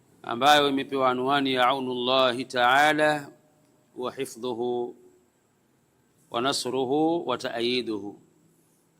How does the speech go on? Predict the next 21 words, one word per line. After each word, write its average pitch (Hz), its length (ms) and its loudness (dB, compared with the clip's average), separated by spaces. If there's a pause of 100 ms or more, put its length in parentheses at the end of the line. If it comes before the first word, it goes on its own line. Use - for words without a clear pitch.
(460)
msaada 156 560 8
wa 156 60 2
Mwenyezi 139 380 -4
Mungu 139 300 -4
mtukufu, 120 720 -8 (1040)
wa 123 180 -2
hifdhuhu, 143 720 2
na 143 100 -2
hifadhi 117 420 -4
yake, 151 340 2
wa 127 120 -6
nasruhu, 135 680 -4 (1800)
na 127 300 6
vile 156 180 0
vile 147 160 -2
pia 156 240 4
msaada 135 460 4
wake, 165 280 8
wa 147 100 4
taayiduhu, 139 1040 2 (380)
na 120 460 2